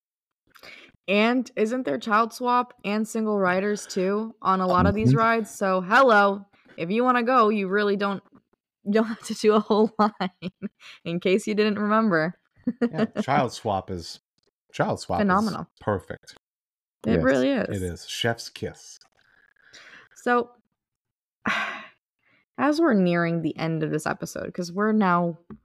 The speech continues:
Speaker 1: what, how many minutes in? Almost an hour. <laughs> Unsurprising.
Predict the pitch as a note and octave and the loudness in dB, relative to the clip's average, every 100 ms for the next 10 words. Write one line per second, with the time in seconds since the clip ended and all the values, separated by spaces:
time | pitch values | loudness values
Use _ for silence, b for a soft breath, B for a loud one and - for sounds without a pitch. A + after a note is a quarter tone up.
0 | _ E3+ D3+ E3 F3 E3+ E3+ E3+ F3 E3 | _ -4 -4 -2 -2 -2 -2 -2 -2 -2
1 | F#3 F3 F3 - F3 F3+ - E3+ E3+ F3 | 0 0 0 0 0 0 0 -2 -2 -2
2 | D#3+ D3+ E3 F3+ F3 - _ _ _ _ | -2 0 0 0 -4 -12 _ _ _ _
3 | - A#3+ F#3+ G3+ C4 - A3+ - G3+ F#3 | -2 -2 -2 -6 -4 -2 -4 -4 -6 -6
4 | B B F#3 G3 F#3 F3+ D#3+ E3 E3+ F3+ | B B -2 0 0 0 -2 -2 -4 -6